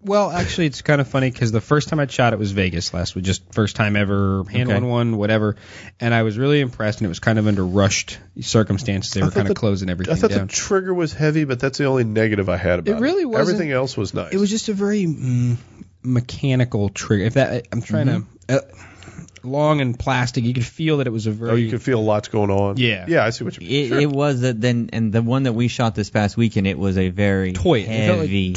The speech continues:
Speaker 2: yeah.
Speaker 1: toyish almost is the word I'm looking for
Speaker 3: Oh,
Speaker 1: there.
Speaker 3: okay.
Speaker 1: Having, having a couple hours, like, solid hours to work that gun out, um,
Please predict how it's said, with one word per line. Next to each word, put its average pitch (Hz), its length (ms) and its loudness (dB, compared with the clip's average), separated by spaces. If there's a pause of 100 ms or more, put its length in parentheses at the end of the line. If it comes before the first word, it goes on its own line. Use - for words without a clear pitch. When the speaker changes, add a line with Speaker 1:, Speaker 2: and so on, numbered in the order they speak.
Speaker 2:
yeah. 104 340 0
Speaker 1:
toyish - 260 -12
almost 98 360 0
is 95 120 -2
the 98 40 0
word 95 140 0
I'm 92 100 -2
looking 92 220 -4
for 107 140 -2
Speaker 3:
Oh, 170 80 4
Speaker 1:
there. 190 120 2
Speaker 3:
okay. 120 360 -2
Speaker 1:
Having, 156 440 -2
having 143 340 2
a 131 40 -4
couple 131 300 0
hours, 120 400 2
like, 98 100 -2
solid 113 460 0
hours 107 340 2
to 104 100 -2
work 104 300 -2
that 104 220 2
gun 98 180 2
out, 92 320 0 (160)
um, 90 480 0